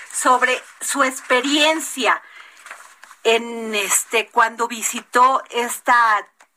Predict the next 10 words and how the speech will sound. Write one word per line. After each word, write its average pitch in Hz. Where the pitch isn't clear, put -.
este 262
municipio 226
donde 196
se 214
está 240
dando 233
este 233
enfrentamiento 214
entre 185
cárteles, 185